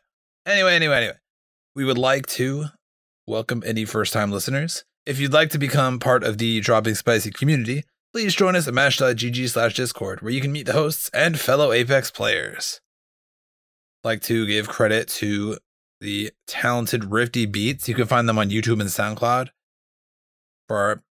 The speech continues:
banger of an intro. We're recording this the late, little late eleven P M Eastern on Tuesday, the, oh God, I think it's the, uh,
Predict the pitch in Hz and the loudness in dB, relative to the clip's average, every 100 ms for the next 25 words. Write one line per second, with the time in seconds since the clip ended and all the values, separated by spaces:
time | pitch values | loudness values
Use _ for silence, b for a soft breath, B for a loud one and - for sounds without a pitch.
0 | - 110 107 104 98 104 101 95 - - | -4 -2 0 0 -2 -2 -6 -6 -8 -8
1 | - - _ _ _ - 113 113 139 127 | -12 -16 _ _ _ -12 -10 -4 -2 0
2 | 120 117 123 - - - _ _ _ _ | 0 -2 -4 -4 -8 -12 _ _ _ _
3 | 320 285 220 208 208 208 214 214 214 202 | -4 -2 -2 -2 0 -2 -2 -2 0 2
4 | 190 196 202 185 175 170 165 - 170 156 | 2 2 0 4 4 4 0 4 4 4
5 | 147 147 151 147 - 151 156 151 - _ | 0 0 0 0 0 2 2 -2 -6 _
6 | _ _ 127 139 139 - - 123 135 139 | _ _ -2 0 0 -4 -2 -2 0 -2
7 | 139 139 135 139 135 _ _ _ _ _ | -4 -4 -4 -4 -8 _ _ _ _ _
8 | _ - 113 117 113 113 113 117 - _ | _ -6 -2 0 2 2 2 -2 -8 _
9 | _ _ _ 127 135 127 120 139 165 175 | _ _ _ -2 0 0 0 4 4 4
10 | 165 175 165 - - _ - 143 139 135 | 4 2 0 -6 -16 _ -6 -2 -2 -4
11 | - 117 117 113 110 110 117 | -2 0 0 2 2 2 0